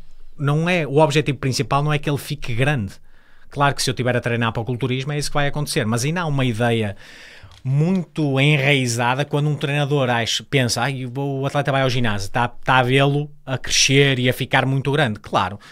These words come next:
se o atleta hipertrofiar de uma forma que não é útil para a modalidade, ele pode ficar mais lento, mas basta só dar o exemplo. Nós vamos à velocidade, vamos ver os cem metros.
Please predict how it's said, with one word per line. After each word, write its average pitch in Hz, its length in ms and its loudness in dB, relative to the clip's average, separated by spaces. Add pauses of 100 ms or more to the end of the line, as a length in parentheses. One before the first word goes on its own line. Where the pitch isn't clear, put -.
(120)
se - 140 -6
o 160 40 4
atleta 139 300 0
hipertrofiar 127 720 0 (380)
de 117 140 -4
uma 131 180 2
forma 123 540 0 (920)
que 147 120 -2
não 147 180 2
é 147 80 4
útil 143 480 0 (440)
para 113 120 -2
a 117 40 0
modalidade, 117 500 -2 (140)
ele 127 180 0
pode 143 320 2
ficar 110 360 -4
mais 110 200 -2
lento, 95 260 -8
mas 139 300 0 (360)
basta 156 300 2
só 147 200 4
dar 139 180 4
o 131 140 0
exemplo. 107 500 -2
Nós 131 160 0
vamos 151 200 2
à 135 80 4
velocidade, 117 460 -2
vamos 131 200 0
ver 151 60 2
os 143 140 0
cem 147 140 6
metros. 107 420 2